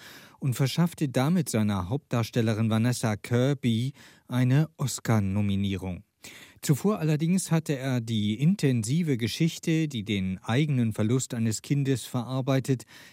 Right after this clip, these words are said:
in Warschau auf die Bühne gebracht. Die Produktion,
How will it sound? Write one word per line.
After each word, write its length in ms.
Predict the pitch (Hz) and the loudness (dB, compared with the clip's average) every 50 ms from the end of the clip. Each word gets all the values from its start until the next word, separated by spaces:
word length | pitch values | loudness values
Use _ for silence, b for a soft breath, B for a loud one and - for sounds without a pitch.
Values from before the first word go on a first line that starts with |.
| B B | B B
in 280 | B - 151 165 147 131 | B 2 4 4 4 4
Warschau 640 | 127 123 131 147 - - - 113 101 95 92 92 | 2 2 2 0 -4 -4 -2 -2 -2 -2 -2 -6
auf 260 | 92 - - 98 - - | -8 -6 -8 -8 -6 -4
die 140 | - 110 | -4 -4
Bühne 280 | 95 101 104 107 104 98 | -2 -2 -2 0 0 0
gebracht. 580 | 90 95 85 95 95 90 - - - - - _ _ _ _ _ _ - | -2 -4 -6 -4 -6 -6 -8 -12 -18 -20 -20 _ _ _ _ _ _ -10
Die 80 | 110 | -10
Produktion, 760 | 104 - - 113 110 110 101 - - - 147 156 180 175 165 | -8 -2 -2 0 0 0 -4 -4 2 4 4 6 6 4 2